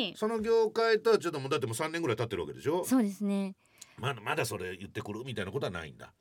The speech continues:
Speaker 1: もう全然ない。むしろ、
Speaker 2: へー。
Speaker 1: 今でも抜いててほしい。
Speaker 2: ずっともう、もうずっと私で、
Speaker 1: <laughs>
Speaker 2: みたいなところもあるんだ。
Speaker 1: ちょっとありますよ。
Speaker 2: でもそこはやっぱプ-、プロの気持ちだ。あ、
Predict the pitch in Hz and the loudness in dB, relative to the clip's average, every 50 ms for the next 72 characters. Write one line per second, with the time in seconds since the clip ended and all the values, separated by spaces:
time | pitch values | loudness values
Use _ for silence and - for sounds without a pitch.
0 | _ - - 208 226 233 202 233 254 311 349 370 381 370 403 392 370 370 370 359 | _ -2 2 4 4 6 6 6 6 6 6 6 4 4 4 4 4 4 4 2
1 | 302 214 202 208 220 262 320 302 285 277 240 233 220 214 202 196 190 185 175 175 | 2 2 2 2 4 4 4 4 2 2 4 4 4 2 2 0 0 0 -2 -4
2 | 175 - _ _ - - - - - 214 - 233 240 262 262 254 233 214 196 185 | -6 -10 _ _ -20 -20 -20 -20 -14 -6 0 2 2 4 4 2 2 0 0 0
3 | 180 180 185 196 208 202 - 247 220 208 208 202 196 190 170 - - - 185 185 | 0 0 2 0 0 0 -2 -4 -2 -2 -2 -2 -2 -4 -6 -8 -10 -8 -6 -4
4 | 180 180 180 175 170 160 175 170 - - 214 214 208 202 226 208 139 170 196 208 | -4 -4 -4 -2 -2 -2 -2 -2 2 6 6 6 6 6 2 0 2 4 6 6
5 | 208 170 135 117 156 185 - - - 240 247 240 254 262 233 - 202 285 285 277 | 6 4 2 0 -2 -2 -2 2 4 6 6 8 6 6 4 4 4 4 4 6
6 | 269 262 226 - 415 494 698 - - - - - - - - 1077 - - - 214 | 6 4 4 6 8 8 8 8 6 -2 -14 -14 -4 2 2 2 4 4 2 4
7 | 196 247 226 202 175 156 127 202 190 190 208 190 165 175 214 233 214 165 127 107 | 6 8 6 6 6 4 2 4 6 6 6 8 8 6 6 6 4 2 0 -2
8 | 98 80 71 - - - - - - - - _ _ _ - - 466 523 494 494 | -4 -4 -4 -6 -8 -10 -10 -12 -14 -18 -20 _ _ _ 0 2 2 2 4 4
9 | 294 254 247 247 277 269 262 285 302 - - 220 202 190 185 180 190 180 - 156 | 2 4 4 4 4 4 4 4 2 2 2 2 2 2 0 0 0 -2 -2 -4
10 | - - 175 - - - 185 185 175 151 139 123 110 104 98 95 95 95 - - | -4 -4 -4 -4 0 2 4 4 4 4 2 0 0 0 -2 -4 -6 -8 -10 -10
11 | 110 101 101 98 - 95 104 113 113 107 | -8 -8 -8 -8 -6 -6 -4 -4 -4 -6